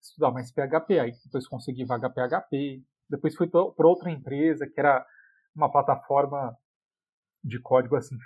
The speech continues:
é, é uma plataforma fechada, ela chama Genexus. Depois até quem quiser pesquisar, Genexus.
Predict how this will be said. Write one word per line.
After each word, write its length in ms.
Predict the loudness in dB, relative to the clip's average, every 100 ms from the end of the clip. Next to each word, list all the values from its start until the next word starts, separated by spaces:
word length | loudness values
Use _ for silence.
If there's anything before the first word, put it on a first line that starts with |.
| -18 -8
é, 260 | -2 0 0
é 80 | -2
uma 80 | 2
plataforma 480 | 2 2 0 0
fechada, 360 | -2 0 2 0
ela 80 | -2
chama 260 | -4 -6
Genexus. 920 | -4 -6 -6 -8 -10 -20 -20 -20 -20 _ _ _
Depois 200 | -14 -8
até 160 | -8
quem 160 | -8 -8
quiser 220 | -6 -4
pesquisar, 440 | -6 -10 -4 -4
Genexus. 840 | -4 -10 -10 -12 -14 _ _ -20